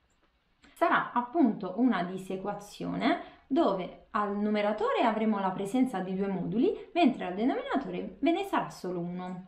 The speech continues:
Quindi due per x più due in modulo meno modulo di x, tutto fratto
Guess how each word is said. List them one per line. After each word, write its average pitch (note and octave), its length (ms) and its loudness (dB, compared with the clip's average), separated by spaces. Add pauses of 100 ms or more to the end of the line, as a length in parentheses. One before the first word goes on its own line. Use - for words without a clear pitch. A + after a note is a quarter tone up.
(160)
Quindi F3+ 380 2
due G#3+ 440 0 (320)
per F3+ 600 -4
x F#3 720 -2
più F#3+ 320 -6
due G3 500 2
in G3 220 2
modulo F#3 680 0
meno G#3+ 440 4
modulo F#3 460 -2
di F3 340 -4
x, A#3+ 180 -8 (480)
tutto G4 360 0
fratto - 680 -6